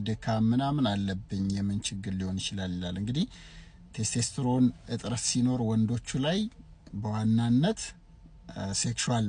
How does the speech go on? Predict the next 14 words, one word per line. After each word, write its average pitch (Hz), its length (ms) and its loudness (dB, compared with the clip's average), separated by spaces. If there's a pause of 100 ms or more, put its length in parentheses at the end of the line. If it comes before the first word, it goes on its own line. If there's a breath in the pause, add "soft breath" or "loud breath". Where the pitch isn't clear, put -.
ምልክቶች - 640 -4
አሉት። 101 380 -4
እነሱም 101 520 0 (180)
ጧት - 240 -4
ጧት 107 220 -6
የሚቆመው 101 600 -2 (140)
መቆም 101 520 -2
ወይም 95 240 -2
መቀነስ፣ 98 560 -4 (680 loud breath)
የግንኙነት 107 560 0
ፍላጎት 107 680 -2
መውረድ 101 480 -2
ወይም 101 280 -2
ጭራሽ 95 400 -4